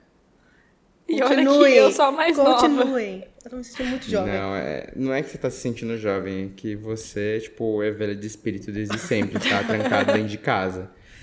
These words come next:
Speaker 3: A
Speaker 2: É
Speaker 3: própria
Speaker 2: legal.
Speaker 3: cia.
Speaker 2: É legal assistir, ler um livro. Eu gostava. Ficar mais sossegada em casa.
Speaker 3: Calada, que eu leio mais livro que você.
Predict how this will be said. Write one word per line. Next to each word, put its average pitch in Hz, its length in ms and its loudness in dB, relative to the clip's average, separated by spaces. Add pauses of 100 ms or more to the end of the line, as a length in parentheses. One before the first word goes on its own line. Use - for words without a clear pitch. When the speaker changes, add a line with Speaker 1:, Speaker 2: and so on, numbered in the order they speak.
(100)
Speaker 3:
A 101 60 -4
Speaker 2:
É - 20 -2
Speaker 3:
própria 107 340 2
Speaker 2:
legal. 277 200 2
Speaker 3:
cia. - 360 2 (240)
Speaker 2:
É 294 40 -10
legal 269 380 -8
assistir, 226 920 -12 (520)
ler 208 140 -4
um 208 100 -8
livro. 220 320 -8 (540)
Eu 294 60 -16
gostava. 302 420 -14 (540)
Ficar - 240 -20
mais 214 180 -14
sossegada 214 400 -14
em 208 40 -12
casa. - 220 0
Speaker 3:
Calada, 135 240 6
que 127 100 2
eu 127 40 6
leio 123 140 4
mais 143 200 4
livro 139 180 0
que 131 80 -8
você. 113 540 -2